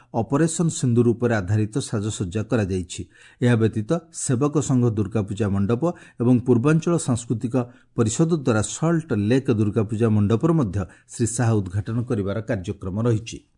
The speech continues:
ଏସିଆ କପ୍ ଟି ଟ୍ୱେଣ୍ଟି କ୍ରିକେଟ ପ୍ରତିଯୋଗିତାର ଫାଇନାଲରେ ପାକିସ୍ତାନ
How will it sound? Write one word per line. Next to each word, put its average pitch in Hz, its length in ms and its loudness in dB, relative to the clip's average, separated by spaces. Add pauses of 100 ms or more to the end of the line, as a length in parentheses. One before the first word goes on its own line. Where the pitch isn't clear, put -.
(480)
ଏସିଆ 147 300 6
କପ୍ 240 280 0
ଟି 202 120 4
ଟ୍ୱେଣ୍ଟି 202 360 2
କ୍ରିକେଟ 151 440 0
ପ୍ରତିଯୋଗିତାର 151 680 0
ଫାଇନାଲରେ 131 480 2
ପାକିସ୍ତାନ 117 520 -2